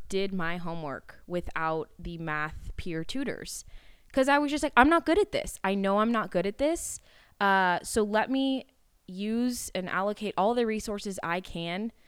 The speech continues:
to just get better at this, A, but also not make myself feel like shit in the process." So, alas, own your strengths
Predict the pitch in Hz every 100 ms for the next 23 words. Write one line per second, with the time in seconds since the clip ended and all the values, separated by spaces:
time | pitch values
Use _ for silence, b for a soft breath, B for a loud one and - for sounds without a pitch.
0 | b b - 214 208 - - - - -
1 | _ - 180 233 170 233 330 202 - 156
2 | - 202 202 139 180 185 196 - 196 175
3 | 165 - 165 165 165 165 - - - 151
4 | - 160 151 - 151 - 165 160 156 -
5 | - - 202 139 - _ - - 190 139
6 | 147 - - b b b 233 277 269 226
7 | 185 190 - -